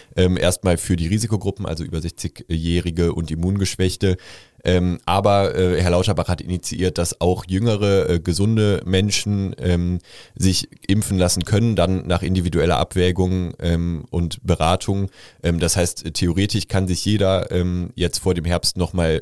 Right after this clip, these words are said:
äh, explizit vor den neuen Varianten schützen. Johannes Niesen, mit dem ich eben gesprochen habe, der Leiter des Kölner Gesundheitsamtes, empfiehlt das auch,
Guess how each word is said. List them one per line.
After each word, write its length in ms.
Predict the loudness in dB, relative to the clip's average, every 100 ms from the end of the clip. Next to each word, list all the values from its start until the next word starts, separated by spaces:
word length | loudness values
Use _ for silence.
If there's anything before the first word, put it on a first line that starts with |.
| -2
äh, 60 | -6
explizit 580 | -6 -6 -6 -4 -6
vor 140 | -4 -4
den 120 | 0
neuen 240 | 2 2
Varianten 400 | 2 2 2 -2
schützen. 420 | -2 -2 0 -2 -2 -8 -20 -2
Johannes 320 | 0 2 2
Niesen, 320 | 2 2 2
mit 140 | 0 0
dem 100 | 0
ich 120 | 0
eben 160 | 0
gesprochen 340 | 0 -2 -2 -2
habe, 120 | -2
der 100 | 0
Leiter 240 | 0 0
des 120 | -2 0
Kölner 280 | 0 0
Gesundheitsamtes, 680 | 0 -2 0 -2 -2 -4 -2
empfiehlt 380 | -2 -2 0 2
das 180 | 0 0
auch, 300 | 2 0